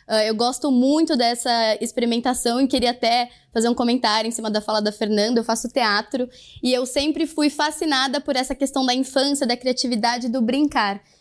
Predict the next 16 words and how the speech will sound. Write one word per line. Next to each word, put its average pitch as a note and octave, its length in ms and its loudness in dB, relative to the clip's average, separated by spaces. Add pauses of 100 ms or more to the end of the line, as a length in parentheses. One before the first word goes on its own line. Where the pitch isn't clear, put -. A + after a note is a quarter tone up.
(240)
E C#4 80 4
o D#4+ 60 2
teatro D4+ 380 0
nada D#4+ 280 0
mais D#4+ 260 2
é C#4+ 140 2
do D#4+ 120 -2
que F4+ 120 0
a E4+ 100 4
gente E4 380 2
ir D4+ 80 2
brincando F4+ 640 2
ali D4 320 2
nos D#4 180 2
jogos C4+ 400 0
teatrais C4 760 -2